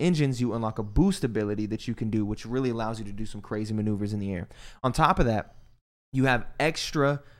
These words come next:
control over your shields. You can hold the X button to point in a direction to focus your shields on. So if you were getting shot from the back, you can hold X and press down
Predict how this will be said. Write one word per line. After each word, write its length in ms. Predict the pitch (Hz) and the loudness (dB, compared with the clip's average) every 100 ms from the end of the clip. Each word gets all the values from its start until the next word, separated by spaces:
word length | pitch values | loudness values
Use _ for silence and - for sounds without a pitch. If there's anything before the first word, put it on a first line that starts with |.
| _ _ | _ _
control 420 | 127 113 139 127 123 | -4 0 4 6 6
over 140 | 117 | 2
your 140 | 110 | 0
shields. 480 | 104 - 117 85 - | 0 0 0 -2 -6
You 120 | - 127 | -4 0
can 100 | 123 | 2
hold 220 | 143 175 | 2 2
the 160 | 185 | 2
X 240 | 120 131 - | 2 0 2
button 400 | 160 170 185 190 - - - | 2 4 0 -2 -8 -16 0
to 320 | 151 131 113 - - - _ _ - | 4 4 4 -4 -18 -20 _ _ 0
point 300 | 147 160 - | 2 2 2
in 80 | 156 | 0
a 60 | |
direction 580 | 135 131 127 127 - 117 | 2 2 2 0 -2 -4
to 140 | 123 | -4
focus 480 | 110 - 123 131 127 | -6 0 0 0 -2
your 80 | 113 | -2
shields 400 | - 120 120 110 | 0 0 -2 -4
on. 180 | 95 - | -6 -4
So 180 | - 123 | -2 -2
if 100 | 113 | 0
you 160 | 123 | 0
were 120 | 185 196 | 2 0
getting 200 | 190 147 | -2 -4
shot 400 | - 139 135 - | -4 -2 -2 -2
from 120 | 131 | -6
the 60 | |
back, 440 | 104 113 107 104 - | -4 -4 -6 -8 -10
you 60 | |
can 100 | 107 | -8
hold 280 | 113 139 165 - | -2 0 0 0
X 280 | 113 - | -2 -4
and 140 | - 117 | -8 -4
press 260 | 131 135 | -2 -2
down 300 | - 107 101 | -2 -6 -6